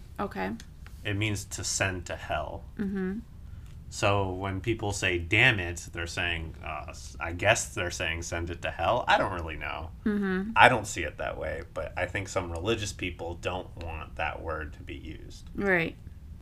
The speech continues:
Speaker 1: Okay. Is for damn those only two? その二つだけ? For damn?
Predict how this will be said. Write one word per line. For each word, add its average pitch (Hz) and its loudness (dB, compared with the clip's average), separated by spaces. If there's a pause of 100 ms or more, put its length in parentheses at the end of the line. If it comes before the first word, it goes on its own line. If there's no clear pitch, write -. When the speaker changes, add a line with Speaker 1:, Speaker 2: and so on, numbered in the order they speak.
(280)
Speaker 1:
Okay. 240 -2 (500)
Is 247 8
for 247 6
damn 233 2
those 208 2
only 202 0
two? 220 -4
そ 208 -4
の 190 0
二 196 -4
つ 190 -4
だ 165 0
け? 180 -6
For 175 -4
damn? 165 -4